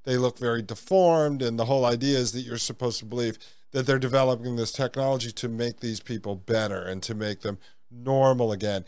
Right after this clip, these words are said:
And as they said, you can't dial the phone or use your computer without your fingers, so they're going to allow them to interact directly from their brain and their brain interface right to their phone and computer. Well, well,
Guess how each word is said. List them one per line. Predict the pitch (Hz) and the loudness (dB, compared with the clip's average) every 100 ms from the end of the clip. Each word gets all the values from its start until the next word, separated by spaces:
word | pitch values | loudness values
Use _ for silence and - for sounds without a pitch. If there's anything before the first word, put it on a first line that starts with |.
| - - - | -14 -20 -4
And | 139 | 4
as | 135 113 | 4 4
they | 127 | 0
said, | 123 226 160 | 4 6 6
you | 120 | 2
can't | 110 131 110 | -2 -2 0
dial | 120 113 113 | 2 2 2
the | 117 | 0
phone | - 208 165 | 2 4 4
or | 120 | 2
use | 117 120 | 0 -2
your | 110 110 | -4 -6
computer | 113 175 202 185 - - - - | -8 0 2 2 -2 -20 -20 -10
without | 123 127 117 123 | 0 2 2 0
your | 113 | -6
fingers, | - 180 185 160 135 123 - - - | 2 2 4 2 0 -2 -8 -20 -14
so | - 160 135 120 - - - | 0 6 6 6 0 -20 0
they're | 147 | 4
going | 139 147 143 139 | 6 8 6 2
to | 147 135 | 2 2
allow | 131 135 131 131 | 4 4 4 2
them | 117 160 156 143 | 4 4 4 2
to | 139 131 | -2 -2
interact | 127 127 127 120 | 0 2 2 0
directly | - 120 135 - 127 | -2 0 0 0 -4
from | 127 120 | -2 -2
their | 113 | 0
brain | 104 110 139 135 | 0 2 4 4
and | 120 | 0
their | 110 | -2
brain | 107 175 185 | 2 4 4
interface | 180 147 143 139 123 - - - | 4 2 2 2 2 0 -10 -20
right | 127 139 143 143 | 4 6 6 2
to | 156 | -2
their | 143 131 | 0 -2
phone | - 123 113 113 | 0 0 0 -2
and | 110 | -6
computer. | 117 - 233 208 113 - - | -8 -2 4 4 2 -4 -14
Well, | 107 120 117 120 151 208 170 - | 2 4 6 6 6 4 0 -2
well, | 120 123 117 131 185 | 2 6 6 6 4